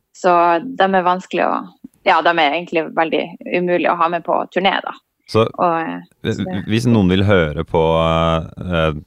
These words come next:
Speaker 2: tramp-, tramporgelet på en av låtene dine, ok, har du en tittel du bare kommer på fra det albumet som ligger ute?
Speaker 1: Ja, eh, Vidundervalsen er en av låtene hvor det bare da er fele og trøorgel.
Speaker 2: Ok.
Speaker 1: Og, eh,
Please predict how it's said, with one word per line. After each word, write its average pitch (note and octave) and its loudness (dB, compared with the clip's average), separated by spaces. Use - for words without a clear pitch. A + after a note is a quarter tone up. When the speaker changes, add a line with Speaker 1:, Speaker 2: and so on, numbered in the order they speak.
Speaker 2:
tramp-, - 0
tramporgelet E2 0
på F#2+ 2
en E2 0
av E2 0
låtene E2 0
dine, E2+ 0
ok, E2 -6
har E2 2
du D#2+ 0
en E2+ 0
tittel - -4
du F2 0
bare E2 2
kommer D2+ -4
på F2 -2
fra D#2 2
det D#2+ 0
albumet D#2 -2
som D#2+ -4
ligger D#2+ -2
ute? D3 -2
Speaker 1:
Ja, B3 4
eh, G#3+ 4
Vidundervalsen A3+ 4
er F#3 4
en F3+ 2
av E3 0
låtene E3+ 0
hvor F3 2
det F3+ 2
bare F3+ 2
da B3 2
er - -2
fele D#3+ 0
og G2 -4
trøorgel. A#2+ 0
Speaker 2:
Ok. G#2 -2
Speaker 1:
Og, E3 2
eh, F2+ 0